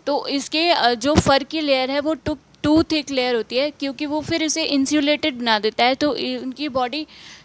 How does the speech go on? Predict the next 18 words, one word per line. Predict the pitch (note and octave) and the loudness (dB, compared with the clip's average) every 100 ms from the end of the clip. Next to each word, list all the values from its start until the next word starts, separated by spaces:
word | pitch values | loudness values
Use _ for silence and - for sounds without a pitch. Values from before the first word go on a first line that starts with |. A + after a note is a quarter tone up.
| - | -6
फिर | C#4+ - - G#3 | -6 -6 -12 -4
वार्म | A#3+ B3+ C#4+ C#4+ | 0 2 0 -2
रहती | A#3 - G#3 | -6 -10 -12
है। | F3+ F#3 - - _ - | -12 -16 -20 -20 _ -10
तो | - | -2
i-, | C4 C#4 - | 0 0 0
it | C4+ A3+ | -2 0
does, | D4 C#4 | 0 0
अ, | B3 B3+ A#3+ A#3+ | 2 4 2 0
do | B3 C#4 | 0 2
not | D4+ | 2
allow | C4+ C4 B3+ B3+ | 2 4 4 4
the | D4 A#3+ | 2 0
heat | C4 C4+ D4 | -2 -2 2
to | C4+ B3 | 2 2
escape | - C4+ C4+ - | -2 -2 -2 -2
from | B3 A#3+ F#4+ | 0 2 2
its | - - - | 0 -6 -12